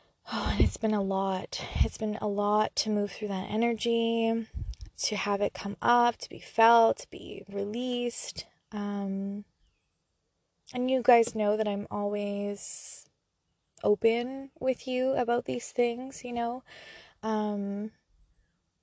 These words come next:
and I know that this is a part of the process. Um, and what's actually been coming through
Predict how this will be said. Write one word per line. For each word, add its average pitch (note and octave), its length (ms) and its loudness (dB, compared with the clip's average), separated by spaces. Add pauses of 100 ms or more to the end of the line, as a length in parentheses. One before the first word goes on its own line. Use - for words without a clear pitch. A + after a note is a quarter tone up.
(720)
and C4 100 4
I C4+ 80 6
know A#3+ 360 6
that A3 580 0 (400)
this A#3+ 320 0
is A3 100 -2
a G#3+ 80 2
part G3+ 320 0
of G3 220 4 (480)
the G3+ 80 -4
process. - 800 -6 (540)
Um, G#3 220 -2
and G3+ 140 0
what's G3+ 280 2
actually A3 360 4
been G3+ 180 -2
coming G3 360 -4
through G#3+ 600 2